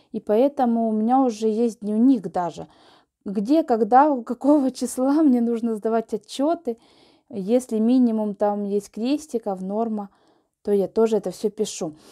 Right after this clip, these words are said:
Я вам тоже как-то в каком-то видео с болталки, я вам покажу эти свои все записи,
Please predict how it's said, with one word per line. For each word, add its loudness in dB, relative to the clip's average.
Я 4
вам 0
тоже 0
как-то -6
в -16
каком-то 0
видео 0
с -6
болталки, -6
я 4
вам 0
покажу 0
эти -10
свои 2
все -2
записи, 0